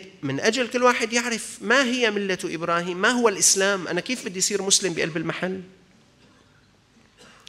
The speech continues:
كيف بدي يصير مسلم بقلب المحل؟ يعني إذا بلبس طاقية بصير مسلم؟ أبدًا، أبدًا. إذا بصلي بالمحل بصير مسلم؟ أبدًا. الصلاة جزء،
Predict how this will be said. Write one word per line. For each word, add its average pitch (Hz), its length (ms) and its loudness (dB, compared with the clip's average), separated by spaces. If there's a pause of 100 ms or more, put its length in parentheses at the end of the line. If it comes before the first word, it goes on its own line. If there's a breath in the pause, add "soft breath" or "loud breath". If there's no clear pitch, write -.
(140)
كيف 254 200 0
بدي 370 100 0
يصير 226 220 2
مسلم 220 300 0
بقلب 165 240 -2
المحل؟ 151 380 -4
يعني 120 200 -2
إذا 135 180 -2
بلبس 160 280 2
طاقية 170 320 0
بصير 170 280 0
مسلم؟ 185 380 -2
أبدًا، 196 380 -2 (880 soft breath)
أبدًا. 220 340 2
إذا 151 180 4
بصلي 190 300 4
بالمحل 170 460 0
بصير 170 280 0
مسلم؟ 196 320 0
أبدًا. 208 340 0 (640 loud breath)
الصلاة 208 500 6
جزء، 202 420 4